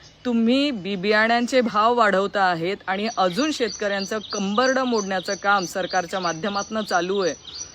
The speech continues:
आणि खरंच सरकारला शेतकरी बांधवांच्या प्रति थोडीशी तरी, अ, प्रेम,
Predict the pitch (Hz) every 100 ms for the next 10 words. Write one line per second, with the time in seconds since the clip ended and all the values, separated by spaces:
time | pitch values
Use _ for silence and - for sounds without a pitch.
0 | - - 202 226 262 - - 208 233 240
1 | - - 202 170 208 208 208 214 220 226
2 | 220 202 - 202 202 190 175 175 185 185
3 | 208 202 - 190 - 226 226 - 247 320
4 | 359 370 349 311 247 247 233 240 - -
5 | - - - - - 202 196 196 180 -
6 | 240 247 247